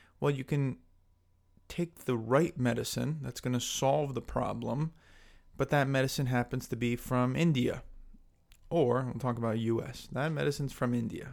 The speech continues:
okay? So you can take the Indian medicine that's going to solve your problem. Or you can use the medicine based in the United States. This almost sounds like I'm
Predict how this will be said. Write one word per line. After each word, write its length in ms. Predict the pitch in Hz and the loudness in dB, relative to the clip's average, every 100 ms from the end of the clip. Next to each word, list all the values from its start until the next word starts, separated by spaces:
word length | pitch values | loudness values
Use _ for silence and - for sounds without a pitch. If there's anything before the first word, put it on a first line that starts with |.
| - | -8
okay? 160 | 147 151 | -6 -6
So 100 | - | -8
you 60 | |
can 140 | 120 113 | -10 -4
take 240 | 165 190 | -2 -2
the 140 | 170 160 | 0 2
Indian 320 | 175 175 165 | 2 2 2
medicine 500 | 147 143 151 139 139 - - - - - | 2 2 2 0 -2 -6 -20 -20 -20 0
that's 200 | 131 - | 2 2
going 360 | 131 131 131 123 | 4 4 4 0
to 380 | - 127 123 123 _ | 0 2 2 -2 _
solve 480 | - - 139 135 135 | -8 4 8 10 8
your 100 | 131 | 4
problem. 540 | - 123 120 101 - - - - - - | 4 2 2 0 -6 -12 -20 -20 -8 0
Or 320 | 240 202 175 | 4 4 4
you 160 | 160 | 0
can 220 | 151 156 151 | 0 0 0
use 340 | 160 156 143 | 0 -2 -2
the 280 | - 143 139 | 4 6 6
medicine 480 | 139 139 143 147 139 | 2 -2 -2 -2 2
based 360 | 139 135 - | 4 2 0
in 520 | 135 131 135 135 131 131 - - - - - - - - - - _ _ _ _ - 202 | -2 0 -2 -2 -4 -8 -18 -20 -20 -20 -20 -20 -20 -20 -20 -20 _ _ _ _ -20 -6
the 120 | - | 0
United 340 | 127 123 123 - | 4 4 2 -2
States. 520 | 185 175 - - - _ _ _ _ _ _ _ _ _ - | 0 0 -2 -8 -12 _ _ _ _ _ _ _ _ _ -12
This 220 | 123 - | -10 -6
almost 260 | 120 117 - | -4 -4 -4
sounds 220 | 123 117 | -6 -6
like 120 | 120 | -6
I'm 240 | 117 113 | -6 -6